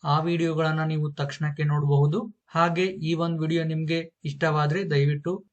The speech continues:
ಲೈಕ್ ಬಟನ್ ಅನ್ನ ಟ್ಯಾಪ್ ಮಾಡಿ. ವಿಕಸಿತ ಭಾರತ್ ಬಿಲ್ಡ್ಥಾನ್‌ನಲ್ಲಿ ಶಿಕ್ಷಕರು ರಿಜಿಸ್ಟ್ರೇಷನ್ ಮಾಡಲು ನಿಮ್ಮ ಮೊಬೈಲ್ ಅಥವಾ ಕಂಪ್ಯೂಟರ್‌ನಲ್ಲಿ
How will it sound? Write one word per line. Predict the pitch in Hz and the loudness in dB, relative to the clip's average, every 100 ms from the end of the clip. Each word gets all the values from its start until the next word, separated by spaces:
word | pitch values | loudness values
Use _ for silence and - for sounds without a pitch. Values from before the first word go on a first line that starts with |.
| 147 | 0
ಲೈಕ್ | 143 143 | 2 2
ಬಟನ್ | 156 156 156 | 0 0 0
ಅನ್ನ | 156 156 | -2 -2
ಟ್ಯಾಪ್ | 147 143 143 | 0 0 2
ಮಾಡಿ. | 151 151 196 226 - _ _ _ | 0 2 0 -4 -12 _ _ _
ವಿಕಸಿತ | 147 147 180 175 185 175 | -4 -4 -2 -4 -4 -4
ಭಾರತ್ | 147 147 156 160 151 | 2 2 2 -4 -4
ಬಿಲ್ಡ್ಥಾನ್‌ನಲ್ಲಿ | 139 143 143 151 151 147 143 143 190 214 - - | 0 2 0 0 0 2 2 2 -2 -8 -14 -10
ಶಿಕ್ಷಕರು | 180 147 170 160 160 170 | -8 -6 -6 -4 -4 -4
ರಿಜಿಸ್ಟ್ರೇಷನ್ | - 143 139 147 - 170 147 170 160 | -6 0 2 2 -4 -4 -4 -4 -4
ಮಾಡಲು | 151 143 160 214 - - | 0 0 -2 -6 -14 -6
ನಿಮ್ಮ | 156 160 160 | -2 -2 0
ಮೊಬೈಲ್ | 147 143 160 156 | 2 2 2 0
ಅಥವಾ | 147 151 | -2 -4
ಕಂಪ್ಯೂಟರ್‌ನಲ್ಲಿ | 147 143 143 151 143 147 147 165 | -2 0 0 -2 0 2 2 0